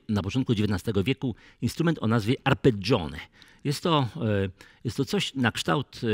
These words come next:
e, że tak powiem, z jednej strony gitary, z drugiej wiolonczeli, a najbardziej wyglądem przypomina średniowieczny fiddle, czyli takie jakby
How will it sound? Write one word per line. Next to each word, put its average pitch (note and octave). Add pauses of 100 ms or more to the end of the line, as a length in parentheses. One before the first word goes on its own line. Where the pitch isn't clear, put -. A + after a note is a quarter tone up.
e, F#2
że -
tak -
powiem, A#2+ (120)
z G2
jednej D#3
strony A#2+
gitary, E3+
z A2+
drugiej B2
wiolonczeli, B2+ (320)
a G#2+
najbardziej A#2+
wyglądem B2+
przypomina A#2+
średniowieczny A2
fiddle, G2+
czyli G2+
takie F#2
jakby E2